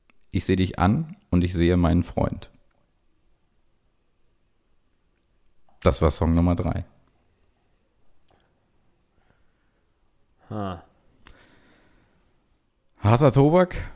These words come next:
Speaker 2: Ja, ich sag A.
Speaker 1: Welcher
Speaker 2: Das
Speaker 1: Song
Speaker 2: war am Ende noch so ein,
Speaker 1: ist
Speaker 2: das
Speaker 1: der
Speaker 2: war am Ende
Speaker 1: Popsong?
Speaker 2: noch mal so ein bisschen glücklicher. Äh, und außerdem haben wir vorhin gesagt, wir sagen immer A.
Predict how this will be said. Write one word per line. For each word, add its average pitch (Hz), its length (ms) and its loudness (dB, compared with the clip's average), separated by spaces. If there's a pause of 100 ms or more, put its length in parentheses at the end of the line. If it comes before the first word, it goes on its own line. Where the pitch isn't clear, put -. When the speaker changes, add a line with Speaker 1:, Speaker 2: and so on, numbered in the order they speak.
(720)
Speaker 2:
Ja, 135 200 2
ich 156 60 -2
sag 170 160 0
A. 131 340 2 (540)
Speaker 1:
Welcher 117 300 2
Speaker 2:
Das 123 100 0
Speaker 1:
Song 104 100 4
Speaker 2:
war 156 60 6
am 147 80 0
Ende 165 160 4
noch 175 160 4
so 165 80 -2
ein, 160 140 -2
Speaker 1:
ist 185 260 -2
Speaker 2:
das 190 80 2
Speaker 1:
der 165 40 0
Speaker 2:
war 156 80 4
am 160 80 2
Ende 170 100 0
Speaker 1:
Popsong? 196 140 2
Speaker 2:
noch 175 100 0
mal 165 120 2
so 160 80 -2
ein 160 80 -6
bisschen 165 420 -2
glücklicher. 196 580 -2 (1000)
Äh, 143 460 6
und 120 140 2
außerdem 135 260 4
haben 135 100 4
wir 127 100 2
vorhin 120 220 2
gesagt, 120 240 0
wir 117 80 -2
sagen 117 160 0
immer 110 200 -4
A. 85 260 -8